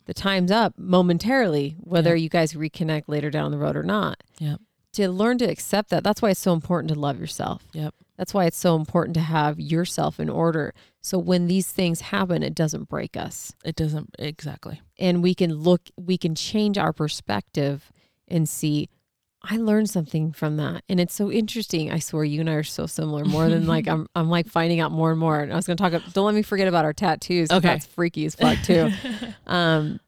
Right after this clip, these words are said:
Speaker 1: but when you were talking about how he was there in the dark times, how he proposed to you when, you know, you found out your mom was passing and,
Speaker 2: Yep.
Speaker 1: and got sick. Um, my, my husband, my ex-husband, was there for me in my dark times
Speaker 2: Mm-hmm.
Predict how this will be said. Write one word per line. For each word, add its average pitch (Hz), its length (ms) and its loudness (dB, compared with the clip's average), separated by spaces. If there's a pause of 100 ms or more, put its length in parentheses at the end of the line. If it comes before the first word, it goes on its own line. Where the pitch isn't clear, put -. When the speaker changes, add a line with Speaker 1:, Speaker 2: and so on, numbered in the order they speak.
(640)
Speaker 1:
but 185 180 2
when 190 220 2
you 214 100 2
were 226 60 4
talking 208 320 0
about 175 320 2
how 165 180 2
he 175 220 -4
was 165 180 2
there 160 240 2
in 156 80 0
the 147 80 -2
dark 151 300 0
times, 156 200 -2
how 165 140 -2
he 170 140 -2
proposed 156 640 -2
to 147 80 -6
you 147 180 -2
when, 147 240 -4
you 147 100 -4
know, 147 80 -4
you 147 120 -4
found 151 220 -6
out 147 40 -4
your 143 100 -4
mom 147 220 -4
was 147 100 -6
passing 143 520 -6
and, 143 180 -6 (160)
Speaker 2:
Yep. 170 240 -8 (180)
Speaker 1:
and 165 240 -6
got 156 220 -2
sick. - 480 -2 (640)
Um, 156 420 0
my, 214 480 2
my 185 220 2
husband, 151 640 0
my 151 140 0
ex-husband, 160 640 -4 (960)
was 180 180 6
there 196 160 4
for 175 140 0
me 185 380 4
in 165 100 0
my 175 200 2
dark 165 260 0
times 139 540 -6
Speaker 2:
Mm-hmm. 165 120 -20